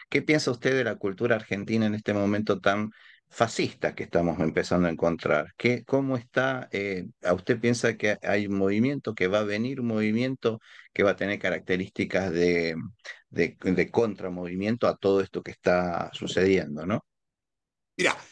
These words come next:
Speaker 2: el, que el movimiento está, es claro, hay, hay, hay un movimiento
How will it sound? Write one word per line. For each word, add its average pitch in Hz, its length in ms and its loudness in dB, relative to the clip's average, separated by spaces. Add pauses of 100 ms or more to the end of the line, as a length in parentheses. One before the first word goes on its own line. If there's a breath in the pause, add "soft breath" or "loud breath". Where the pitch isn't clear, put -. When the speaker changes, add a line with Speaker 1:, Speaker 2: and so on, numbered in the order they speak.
(240 loud breath)
Speaker 2:
el, 147 320 0
que 107 120 -4
el 101 180 -6
movimiento 123 440 0
está, 170 280 0
es 151 140 -2
claro, 185 600 2
hay, 156 300 -2
hay, 147 520 -4
hay 139 180 -2
un 160 100 -2
movimiento 156 1000 0